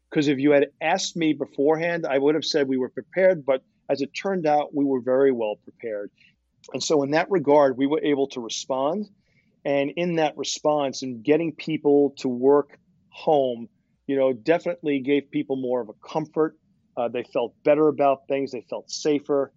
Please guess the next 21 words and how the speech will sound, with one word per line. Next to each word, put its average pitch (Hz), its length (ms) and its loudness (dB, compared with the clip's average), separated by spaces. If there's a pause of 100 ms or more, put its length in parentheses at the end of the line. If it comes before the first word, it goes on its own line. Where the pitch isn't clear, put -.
(140)
because 131 380 -6
there's 123 160 -2
all 143 240 2
of 123 100 -6
that 127 160 -4 (140)
fear 135 260 0
that's 120 260 -8
been 123 440 -6
prevalent 131 500 0
across 131 400 -6 (100)
everyone. 113 560 -2 (200)
And 135 180 -2
we've 143 180 2
been 151 160 2
marching 147 580 2
to 143 120 0
that 135 240 0
beat 135 220 4
ever 127 200 0
since. 123 520 -6
Um, 113 340 -8